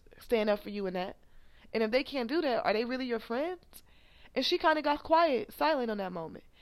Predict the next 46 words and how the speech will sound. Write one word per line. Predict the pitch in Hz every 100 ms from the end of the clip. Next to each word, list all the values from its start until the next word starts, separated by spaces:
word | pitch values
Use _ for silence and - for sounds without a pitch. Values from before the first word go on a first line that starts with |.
| -
Sh-, | - -
but | 220 226 214 - -
in | 233
the | 233
end, | 285 320 294 247
maybe | 254 269
she | -
learned | 262 254 247
something | - - -
from | -
that. | - - _ _ - - -
Or | 226
maybe | 302 339
she | -
didn't. | 330 349 107 -
I | 240
don't | 294
know. | 302 262 -
But | - -
here's | 254 311 277
the |
thing. | 254 262 190
Nobody | 190 254 294 269
has | 240 240 -
any | 262 262
right | 233 247 247
to |
tell | - - 233 226
you | 196 220 170 196 - - -
how | -
you | 233 233
should | 262 269
live | 214 233 220
your | 208 220
life. | 226 - -
If | 269
I | 269
wa-, | 262 285
even | - 330
if | 330
I | 311
was, | 320 330
let's | 330 330
say |
I | 285
was | 269 247